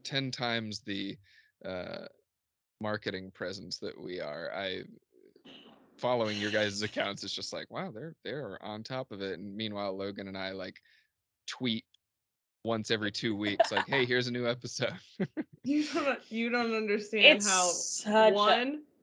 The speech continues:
Speaker 3: how manic we are, and
Speaker 1: <laughs>
Speaker 3: two, <laughs> how absolutely <laughs> horrible we feel about ourselves and think we're doing a horrible job. So
Speaker 2: All
Speaker 3: it's
Speaker 2: the
Speaker 3: really
Speaker 2: time.
Speaker 3: good to hear <laughs> that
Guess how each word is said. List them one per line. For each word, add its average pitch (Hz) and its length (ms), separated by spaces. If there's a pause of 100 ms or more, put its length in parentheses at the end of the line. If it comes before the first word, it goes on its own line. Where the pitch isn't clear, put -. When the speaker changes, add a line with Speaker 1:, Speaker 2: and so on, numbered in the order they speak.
(220)
Speaker 3:
how 226 260
manic 208 500
we 277 200
are, 269 320
and 214 400 (120)
Speaker 1:
<laughs> - 120
Speaker 3:
two, 269 560 (680)
<laughs> - 640
how 185 240
absolutely 247 1040
<laughs> - 1200
horrible 254 680
we 226 140
feel 208 240
about 180 200
ourselves 185 460
and 220 120
think 214 160
we're 202 120
doing 185 220
a 180 80
horrible 160 360
job. 147 360
So 240 380
Speaker 2:
All - 100
Speaker 3:
it's 277 240
Speaker 2:
the 262 40
Speaker 3:
really 269 220
Speaker 2:
time. 226 60
Speaker 3:
good 240 200
to 240 100
hear 220 400 (140)
<laughs> - 140
that 196 360